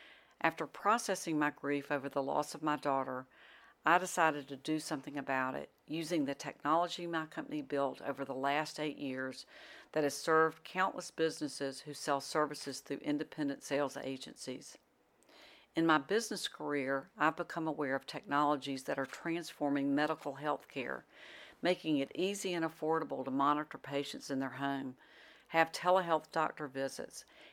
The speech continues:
and transmit vitals to the cloud. I decided that it was time to see if my company's technology could also transform addiction and mental health care and change the trajectory of how we extend care,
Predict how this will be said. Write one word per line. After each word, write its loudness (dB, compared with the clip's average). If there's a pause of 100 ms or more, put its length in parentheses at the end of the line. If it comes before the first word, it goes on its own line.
and 2
transmit -2
vitals -2
to -12
the -6
cloud. -2 (840)
I 10
decided 2
that -10
it -4
was -8
time 2
to -8
see -4
if -6
my -4
company's -8
technology -2 (460)
could -2
also 4
transform 0
addiction -4
and 0
mental -2
health -4
care -8 (420)
and -2
change -2
the -6
trajectory -4
of -8
how 0
we -2
extend -4
care, -4